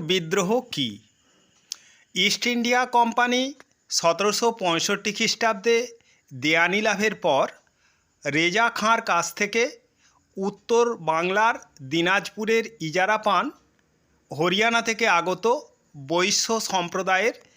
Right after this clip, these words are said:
দেবী সিংহ। এই কুখ্যাত ইজারাদার দেবী সিংহের ভয়ঙ্কর শোষণ ও অত্যাচারের ফলে আঠেরোশো তিরাশি খ্রিস্টাব্দে আঠেরোই জানুয়ারি রংপুর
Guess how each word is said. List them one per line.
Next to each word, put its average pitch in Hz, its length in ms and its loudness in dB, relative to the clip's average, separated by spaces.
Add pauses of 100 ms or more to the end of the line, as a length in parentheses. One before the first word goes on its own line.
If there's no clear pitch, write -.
(160)
দেবী 165 440 -2
সিংহ। 135 340 -4 (1080)
এই 175 140 2 (120)
কুখ্যাত 226 520 -2 (400)
ইজারাদার 208 600 0 (540)
দেবী 175 400 0
সিংহের 226 520 0 (520)
ভয়ঙ্কর 196 720 2
শোষণ 220 520 0 (540)
ও 170 120 2 (560)
অত্যাচারের 190 680 0
ফলে 165 300 0 (760)
আঠেরোশো 196 560 0 (360)
তিরাশি 220 440 0
খ্রিস্টাব্দে 220 760 -2 (680)
আঠেরোই 214 440 0
জানুয়ারি 175 500 0 (600)
রংপুর 190 560 0